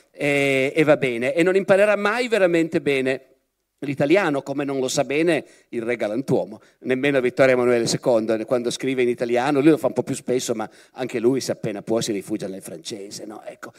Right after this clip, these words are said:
E tuttavia... e tuttavia quella generazione lì ci crede sul serio nel fatto di fare l'Italia, eh.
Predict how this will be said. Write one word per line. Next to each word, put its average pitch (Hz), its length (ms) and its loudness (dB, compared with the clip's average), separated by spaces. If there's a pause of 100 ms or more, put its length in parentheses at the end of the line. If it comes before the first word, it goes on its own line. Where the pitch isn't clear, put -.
(200)
E - 340 0
tuttavia... 262 1040 0 (520)
e - 60 -6
tuttavia 220 480 0
quella 151 220 2
generazione 147 640 2
lì 190 640 -4
ci 165 160 0
crede 170 320 2
sul 143 260 2
serio 107 800 0 (280)
nel 135 180 -2
fatto 120 320 -2
di 104 80 -6
fare 107 260 -12
l'Italia, - 720 -18
eh. - 100 -18